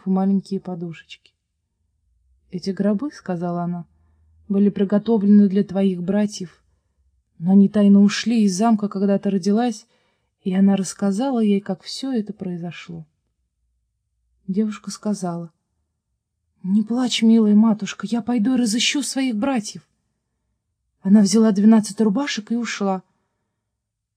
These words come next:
Попала она как раз в тот самый дремучий лес. Шла она целый день и под вечер подошла к заколдованной избушке. Она вошла —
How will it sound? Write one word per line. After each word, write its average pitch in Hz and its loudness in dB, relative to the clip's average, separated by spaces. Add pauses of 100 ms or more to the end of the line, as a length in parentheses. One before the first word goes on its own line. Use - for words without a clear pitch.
(220)
Попала 285 -2
она 254 2
как 247 -8
раз 311 -2
в - -16
тот 277 -4
самый 285 -2
дремучий 262 -2
лес. 208 -4 (760)
Шла 196 -2
она 202 6
целый 220 0
день 220 0 (280)
и 208 0
под 208 0
вечер 247 0
подошла 220 0
к 240 -2
заколдованной 226 2
избушке. 175 -8 (840)
Она 175 -4
вошла — 269 -4